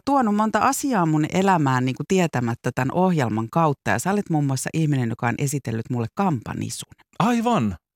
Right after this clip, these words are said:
Speaker 2: kyllä.
Speaker 1: Mä en tiennyt, mikä on kampanisu. Ja te puhuitte kampanisusta.
Speaker 2: Mm-hmm.
Speaker 1: Eiks niin, että se on sieltä päin, se on pohjoisen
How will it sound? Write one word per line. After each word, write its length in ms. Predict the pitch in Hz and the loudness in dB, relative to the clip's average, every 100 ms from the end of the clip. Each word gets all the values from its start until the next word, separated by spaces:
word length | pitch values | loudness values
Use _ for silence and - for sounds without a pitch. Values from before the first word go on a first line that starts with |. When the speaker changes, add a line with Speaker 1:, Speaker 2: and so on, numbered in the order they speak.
| _ - | _ -10
Speaker 2:
kyllä. 260 | - 190 196 | -4 0 2
Speaker 1:
Mä 80 | 220 | 2
en 100 | 156 | 0
tiennyt, 440 | 208 165 117 117 | 0 0 0 -4
mikä 300 | 151 151 - | -6 -6 -6
on 140 | 139 131 | -6 -4
kampanisu. 840 | - 190 120 - - 139 135 - - - _ _ - - - - - - | 0 0 0 -4 -12 -10 -10 -10 -12 -16 _ _ -20 -18 -16 -16 -16 -6
Ja 80 | 175 165 | -4 -2
te 100 | 160 | -2
puhuitte 520 | 254 220 131 110 - 123 170 139 113 135 | -2 0 -2 -2 -6 -2 0 0 -2 -2
kampanisusta. 720 | 185 185 151 123 - - 117 - 113 | -2 -2 -4 -8 -10 -4 -4 -2 -2
Speaker 2:
Mm-hmm. 220 | 104 92 | 0 0
Speaker 1:
Eiks 180 | 180 98 | -2 -2
niin, 160 | 277 | -2
että 100 | 190 | -2
se 80 | 202 | -2
on 80 | 180 | -2
sieltä 320 | 226 165 139 - | -2 -2 -4 -2
päin, 360 | 135 123 120 139 | -2 0 -2 -4
se 100 | 175 | -4
on 220 | 180 208 202 | -2 -2 -2
pohjoisen 480 | 240 113 113 113 | -2 -2 -2 -4